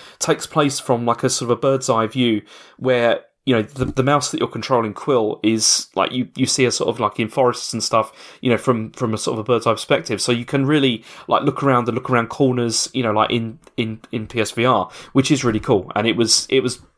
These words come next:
you get such a good sense of, like, I mean, as you always do with V R games, but this sort of sense of, like, place and of, like, the,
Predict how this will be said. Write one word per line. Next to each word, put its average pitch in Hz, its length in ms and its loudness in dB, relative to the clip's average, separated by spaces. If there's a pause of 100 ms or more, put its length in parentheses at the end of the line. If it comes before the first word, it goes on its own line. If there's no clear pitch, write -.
you 143 180 0
get 156 320 0 (260)
such - 360 0
a 147 40 -4
good 131 200 0
sense - 260 -2
of, 120 180 -2
like, 113 320 0
I 117 80 2
mean, 131 120 2
as 127 200 -2
you 127 100 2
always 127 240 4
do 104 120 0
with 101 120 -2
V 107 60 0
R 101 140 0
games, 98 220 -4
but - 120 -6
this - 140 -4
sort 117 160 0
of 110 60 -2
sense - 240 -6
of, 107 200 -6
like, 104 220 -2
place - 420 -2
and 107 200 -4
of, 104 120 -4
like, 104 300 -2
the, 104 260 -4